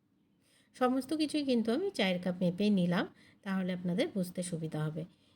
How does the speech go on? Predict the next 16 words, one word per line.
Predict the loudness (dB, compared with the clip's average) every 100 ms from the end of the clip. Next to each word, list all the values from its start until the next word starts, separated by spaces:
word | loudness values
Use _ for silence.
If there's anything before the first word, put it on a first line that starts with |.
| _
এবারে | 2 4 0
খুব | -2 -4
ভালো | 0 0 0
করে | -2 -4 -4
সমস্ত | -4 -2 -2 -4
কিছুকে | -6 -6 -4 -6
প্রথমে | -4 -6 0 -2
একটু | 0 -4 -4 _ _ 0
মেখে | 0 4
নিচ্ছি। | 2 2 -2
যদি | -2 0 0
প্রয়োজন | -2 0 -2 2 0
হয় | 0 0 0
এখানে | -2 -4 -2
জল | 0 2 2
দেওয়ার, | 2 0